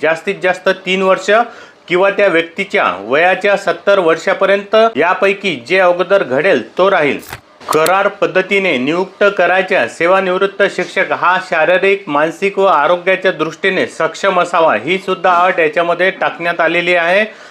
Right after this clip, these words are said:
अशा पद्धतीच्या अटी शर्तीचे पालन करणारा सेवानिवृत्त शिक्षक शिक्षक भरतीसाठी पात्र असणार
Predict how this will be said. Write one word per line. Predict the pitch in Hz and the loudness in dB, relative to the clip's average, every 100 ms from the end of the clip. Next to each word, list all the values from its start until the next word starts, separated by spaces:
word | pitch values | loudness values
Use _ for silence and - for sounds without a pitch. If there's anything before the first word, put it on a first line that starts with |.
| - | -6
अशा | 123 143 196 | -2 0 0
पद्धतीच्या | 185 180 170 175 175 170 185 185 | 0 -2 2 0 0 -2 2 4
अटी | 147 175 190 | 2 0 -4
शर्तीचे | - 165 165 175 180 | 0 -2 0 -2 -2
पालन | 180 - 147 180 | -2 0 0 0
करणारा | 175 170 170 170 185 202 202 - - | 0 -2 0 0 2 0 -4 -18 -8
सेवानिवृत्त | 175 180 196 185 196 196 - 190 | 0 2 2 2 0 0 0 -4
शिक्षक | - 185 - 180 - - - - - | -2 -6 -2 -2 -2 -12 -20 -20 -6
शिक्षक | 180 175 202 | -6 -4 -6
भरतीसाठी | 185 165 160 190 185 175 190 | -2 -2 0 -2 0 0 -2
पात्र | 190 160 151 180 | 0 0 0 2
असणार | 156 139 - 185 | 2 0 -2 -2